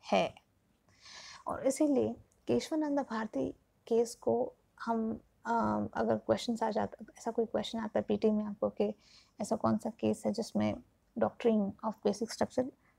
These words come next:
propound की गई थी या बर्थ या ओरिजिन हुआ था, तो आप कहेंगे केशवानंदा भारती केस। लेकिन अगर केस पूछा जाता है which evolved this basic structure doctrine, तो वो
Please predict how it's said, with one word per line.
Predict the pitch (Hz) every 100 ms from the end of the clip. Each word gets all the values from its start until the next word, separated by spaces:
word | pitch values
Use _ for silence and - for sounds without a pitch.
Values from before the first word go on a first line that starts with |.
| _ _ _ _ _ _ -
propound | - 220 247 226
की | 214
गई | 202 180
थी | 180 185 220 - _ -
या | 214 - _ _ -
बर्थ | 208 220 208 - -
या | 208 202
ओरिजिन | 233 233 220 220
हुआ | 214 208
था, | 220
तो | 240
आप | 214
कहेंगे | 214 214
केशवानंदा | 233 - - - 214 220 220
भारती | 214 196 190 -
केस। | - - - - _ - - _ 247
लेकिन | 240 254
अगर | 269 269
केस | - 233 -
पूछा | 247 226 226
जाता | 214 - 214
है | 226 - _ 226
which | 240 262 269
evolved | 233 214 233 262
this | 226 220 - - - _ _ 202
basic | 202 202
structure | - - - 208
doctrine, | 202 196 220 226 220
तो |
वो | 214 208 254